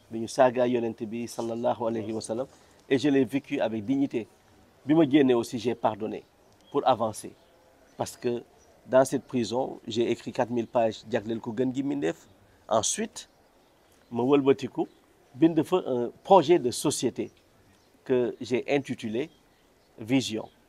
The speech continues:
Rabal la Mbaal, Yattal la Gaal. Loolu nag, ce projet va révolutionner le Sénégal, mais dina nekk encore li ci ëpp solo, mooy projet bi dina permettre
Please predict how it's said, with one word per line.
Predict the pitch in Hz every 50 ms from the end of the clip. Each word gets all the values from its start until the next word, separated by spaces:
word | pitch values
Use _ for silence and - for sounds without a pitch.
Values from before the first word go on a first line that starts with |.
| _ _ _ _ _ _ _ _
Rabal | - 107 127 127 113 107 113 110 110
la | 110
Mbaal, | 104 107 104 117 117 123 127 - _ _ _ _ _ _ _ _ _
Yattal | 123 127 123 120 - 120 107 104 104
la | 104 104
Gaal. | 98 117 80 80 - - _ _ _ _ - _ _ - _ _ _ _ _ _ _ _ _
Loolu | 123 120 117 110 110
nag, | 135 190 - - - _ _ _ _ _ _ _ _ _ _ _ _ _ _ _ _ _ _ _ _ _ _ _ _ _ - _ _ _ _ _ _ _ _ _ _ -
ce | - - 147
projet | - - 156 139 123 165 160
va | 117 127 120 113
révolutionner | - 147 156 156 160 147 135 - - 151 139 147 165 190 202 - _ _ -
le | 131 131
Sénégal, | - - 139 120 117 104 113 110 107 - _ _
mais | 123 127 139 139 135 131 123 117
dina | 117 151 160 165
nekk | 165 170 165 - -
encore | 143 131 120 - 143 131 127 120 - - - -
li | 131 139 135
ci | - 147 - - -
ëpp | 196 - - 190 165
solo, | - - - 117 170 - - _ _ _ _ _ _ _ _ _ -
mooy | 123 139 147 147 143
projet | - - 185 165 131 123 139
bi | 107 117 170 - _ _ _ _ _ _ _
dina | 123 156 180 185 175
permettre | 180 - 180 170 160 160 170 175 196 - - - -